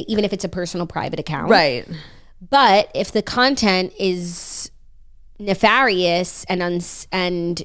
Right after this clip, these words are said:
Speaker 1: inappropriate, then it's giving you a window into the sort of person that's being around the children.
Speaker 2: No, mentally ill.
Speaker 1: Yeah. No, but even if it's just, like,
Speaker 2: Oh, wait, sorry.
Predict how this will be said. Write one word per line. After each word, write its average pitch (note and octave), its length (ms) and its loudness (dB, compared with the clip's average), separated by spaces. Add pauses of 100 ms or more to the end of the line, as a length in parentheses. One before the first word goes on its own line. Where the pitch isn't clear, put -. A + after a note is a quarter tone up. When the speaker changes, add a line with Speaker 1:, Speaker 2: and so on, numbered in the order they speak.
Speaker 1:
inappropriate, G3 1080 0 (520)
then A#3+ 120 6
it's - 120 4
giving D#4 220 2
you C#4 120 2
a A3+ 60 6
window A3 400 2
into G#3 360 -6
the F#3+ 100 -2
sort G3+ 240 -2
of F3+ 100 -10
person G3 320 -2
that's F3 180 -4
being F#3 220 0
around E3 460 -2 (280)
the E3+ 100 -8
children. F3 640 0
Speaker 2:
No, F3+ 140 -2 (280)
mentally A#3+ 580 2 (160)
ill. F3 400 0
Speaker 1:
Yeah. C4 320 2
No, G4 120 4
but G#4 140 -4
even G4 220 -4
if B4 120 -4
it's A#4+ 200 -4
just, F4 300 -4
like, C4 320 0 (400)
Speaker 2:
Oh, C#4+ 40 6
wait, D4+ 120 6
sorry. F#3 240 0